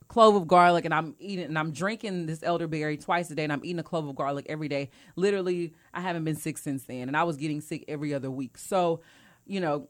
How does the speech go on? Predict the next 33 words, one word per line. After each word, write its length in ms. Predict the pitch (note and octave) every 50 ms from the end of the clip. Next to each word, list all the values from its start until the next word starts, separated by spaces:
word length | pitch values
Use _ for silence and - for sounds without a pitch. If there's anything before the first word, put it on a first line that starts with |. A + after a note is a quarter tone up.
| _ -
that's 300 | D#3+ D3+ G3 G3+ G#3+ -
spiritual 460 | - - G#3+ G#3 G#3+ G3+ G3 - F3+
in 140 | E3 E3 D3+
itself 340 | D3 C#3+ - F#3+ E3+ E3+ E3
for 80 | - D3
me, 140 | D3 C#3+
because 480 | C3+ C3 C3+ - E3+ D#3+ D3+ D3 D3 C3
if 180 | - E3 D#3 -
I'm 400 | F3 G3 G#3 G#3 G3 E3+ D3+ C#3
weak 400 | C3+ D#3+ G3 A3+ G#3 - - -
in 100 | E3 E3
my 140 | D#3 C#3+
body, 400 | C#3+ C3+ D#3 E3+ G3 G#3 F3+ E3
how 260 | D#3+ D3 D#3 F#3+ G#3 A3+
can 140 | - G3+ F3+
I 80 | D#3
really 280 | D#3 C#3+ D#3 E3 E3+ D#3+
do 180 | C#3 D3 D3 -
anything 420 | - G3 G3+ F#3+ E3+ - D3+ D3+
that 120 | D3 C#3 B2+
God 220 | D3 C#3+ C#3+ C#3
is 100 | C#3 -
calling 380 | - - E3 D3+ C#3+ C#3 C#3+ C#3
me 100 | C#3 C3
to 140 | - - C#3+
do? 260 | C3 C3+ B2 B2 B2 - - - - _
So 140 | - F#3+
taking 260 | F3+ - A#3 A3+ C4 B3
care 180 | - G#3+ F#3+
of 60 | F3+
myself 540 | E3+ D#3+ D3 D3+ D3 - E3+ D#3 D3+ D3 -
physically, 480 | - - F3 E3 C#3+ C#3 - C3+ C3+ C3
one, 360 | B2 B2 C3+ C3+ B2+ B2 B2+